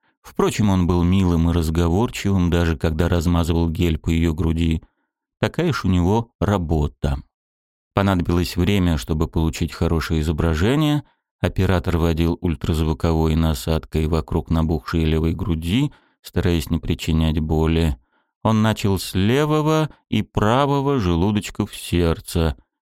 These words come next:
Стенки левого желудочка оказались заметно толще, чем следует. Остальные три камеры сердца, правый желудочек и оба предсердия,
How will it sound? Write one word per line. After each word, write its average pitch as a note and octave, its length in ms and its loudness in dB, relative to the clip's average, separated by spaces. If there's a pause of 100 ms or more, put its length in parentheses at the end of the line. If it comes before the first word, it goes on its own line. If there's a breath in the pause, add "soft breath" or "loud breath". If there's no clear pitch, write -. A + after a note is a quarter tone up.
Стенки A2 400 -2
левого F#2 460 2
желудочка F2 680 0
оказались E2 580 2
заметно E2 540 0
толще, E2 440 -2
чем D#2+ 280 -2
следует. D#2+ 680 0 (400 soft breath)
Остальные G2+ 720 0
три D3+ 180 -4
камеры C#3 400 0
сердца, A2 480 -2 (300 soft breath)
правый G2+ 380 2
желудочек E2 680 0
и E2 40 0
оба D#2 280 0
предсердия, C#3 760 -2